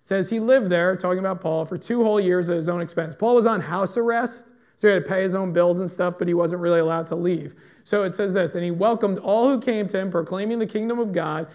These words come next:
and teaching about the Lord Jesus Christ with all boldness and without hindrance." So this is how the book of Acts ends. Remember last week I said, "In the dramatic conclusion of the book of Acts." Remember when I said that?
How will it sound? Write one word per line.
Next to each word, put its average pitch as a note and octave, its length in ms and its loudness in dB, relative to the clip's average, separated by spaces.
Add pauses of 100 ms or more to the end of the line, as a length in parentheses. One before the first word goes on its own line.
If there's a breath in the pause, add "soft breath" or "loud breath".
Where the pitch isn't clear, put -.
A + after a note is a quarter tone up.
(140)
and E3+ 140 -4
teaching A3+ 320 -2
about G#3 240 0
the G3+ 80 -2
Lord G3 320 0
Jesus F3+ 320 -4
Christ D#3+ 340 -2 (160 loud breath)
with E3+ 240 -4
all A3+ 320 2
boldness F#3+ 640 0 (160 loud breath)
and F3 160 0
without F3+ 640 2 (160)
hindrance." - 680 -4 (220)
So A3+ 100 4
this C#4 120 6
is D4+ 40 10
how D4 100 8
the D4 80 6
book C4 180 6
of B3 100 6
Acts A3+ 280 2
ends. G3 260 -6
Remember A3+ 220 2
last A3+ 260 2
week A3+ 140 -4
I G3+ 60 2
said, F#3 200 0
"In F#3 60 -4
the F3+ 80 -4
dramatic G3+ 460 -2
conclusion G3 440 -2
of F#3+ 80 -2
the F#3+ 80 2
book G3 160 0
of G3 120 2
Acts." G3+ 360 -8
Remember G3+ 220 -8
when G#3 100 -8
I G#3 100 -6
said F#3+ 200 0
that? A#3+ 180 -8